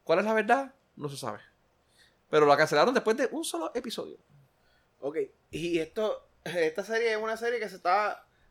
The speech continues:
Speaker 2: grababa un episodio y se tiraba.
Speaker 1: No, no, ellos ya habían terminado, ya terminaron todos.
Speaker 2: So, los diez episodios van.
Speaker 1: Los diez episodios van.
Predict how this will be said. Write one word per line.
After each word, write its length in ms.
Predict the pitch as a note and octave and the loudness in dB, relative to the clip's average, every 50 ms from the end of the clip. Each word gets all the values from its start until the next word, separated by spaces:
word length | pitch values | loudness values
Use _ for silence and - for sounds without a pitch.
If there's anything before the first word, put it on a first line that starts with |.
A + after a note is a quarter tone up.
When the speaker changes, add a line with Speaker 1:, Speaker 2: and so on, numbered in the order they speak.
| _ _ | _ _
Speaker 2:
grababa 320 | - C#3+ D#3 D#3 D#3 F3 G3+ | 0 2 4 6 6 6 4
un 80 | A3 A#3+ | 4 2
episodio 400 | A#3+ A#3 A#3 G#3+ A#3+ B3 A#3+ A#3+ | 0 -2 -2 -2 0 0 0 0
y 20 | A3+ | 0
se 100 | A#3+ G#3+ | -4 -6
tiraba. 360 | A3+ B3+ C#4 C4 F#3+ B2 - - _ _ _ _ _ _ _ | -4 -2 -2 0 -2 -4 -6 -10 _ _ _ _ _ _ _
Speaker 1:
No, 300 | - F3 G#3+ G3+ F3 D#3+ | 4 8 10 10 10 10
no, 220 | D#3 D3 C#3 B2+ | 10 6 6 6
ellos 260 | B2 C3 C3+ D3+ D#3 E3 | 4 6 6 6 8 8
ya 80 | F3+ | 8
habían 140 | F3+ F3 E3 | 6 6 4
terminado, 500 | F#3 F3+ F3 D3+ C#3+ D3+ D3+ C3 B2 F#2+ | 2 0 2 4 4 4 4 2 2 0
ya 180 | A#2 B2 A#2+ G2+ G2 A#2 | -2 -2 -4 -4 -6 -6
terminaron 340 | B2+ B2+ B2+ A#2+ B2+ C#3+ C#3 | -6 -4 -4 -2 -4 -4 -4
todos. 180 | B2+ B2+ C3 | -6 -6 -4
Speaker 2:
So, 140 | - C#3 B2+ | -2 -2 -2
los 120 | A#2+ A#2+ G#2+ | -2 -2 -2
diez 160 | A#2 C3 C#3 | -2 0 0
episodios 380 | D3 F3 F3 F#3 G3+ G#3 G3 D3 | -2 -2 -4 -2 -2 -2 0 -2
van. 220 | C3+ B2+ B2 A2+ - - | -4 -6 -6 -8 -10 -4
Speaker 1:
Los 160 | - C3 B2 | -2 -2 0
diez 140 | G#2 B2+ C3+ | 0 0 0
episodios 300 | B2 D#3+ D#3 D#3+ D3+ A#2 | 0 0 2 2 2 0
van. 120 | F2+ F2+ | 0 -4